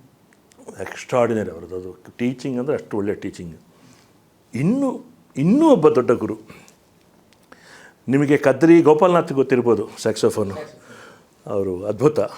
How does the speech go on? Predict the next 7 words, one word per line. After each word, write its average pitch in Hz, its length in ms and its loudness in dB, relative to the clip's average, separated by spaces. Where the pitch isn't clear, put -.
ಅವರ 135 340 4
ಗುರುಗಳು 160 600 2
ಟಿ 180 140 4
ಬಿ 214 140 4
ಗೋಪಾಲಕೃಷ್ಣನ್ 160 960 0
ಮೃದಂಗ 135 300 0
ಮತ್ತು 131 380 0